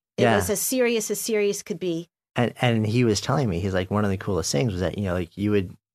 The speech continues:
Speaker 2: you would write on a train, and then you would know that that would then travel around the city."
Speaker 1: Yes.
Speaker 2: And it was, like, this way of having a conversation with other writers.
Speaker 1: Right.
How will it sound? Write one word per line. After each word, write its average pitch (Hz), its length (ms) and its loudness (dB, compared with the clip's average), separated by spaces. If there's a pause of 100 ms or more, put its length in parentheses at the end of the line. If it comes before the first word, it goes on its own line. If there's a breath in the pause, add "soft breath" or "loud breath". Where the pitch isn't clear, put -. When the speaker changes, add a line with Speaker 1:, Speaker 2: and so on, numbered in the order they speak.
(100)
Speaker 2:
you 104 220 0
would 92 180 2
write 104 440 0
on 95 180 -4
a 87 80 -4
train, 92 680 -4
and 95 160 -6
then 92 360 -4
you 110 160 -2
would 98 120 0
know 113 200 0
that 92 160 -2
that 104 140 0
would 107 100 -6
then 104 180 -2
travel 98 400 -2
around 87 240 -2
the 87 60 -8
city." 139 280 -2
Speaker 1:
Yes. - 380 -2 (160)
Speaker 2:
And 117 120 0
it - 80 0
was, 110 180 0
like, 107 160 0
this 110 180 -2
way 117 120 2
of 104 40 -2
having 110 320 -2
a - 20 -6
conversation 98 960 -4
with 101 380 -2
other 98 300 0
writers. 101 480 -2
Speaker 1:
Right. 214 280 0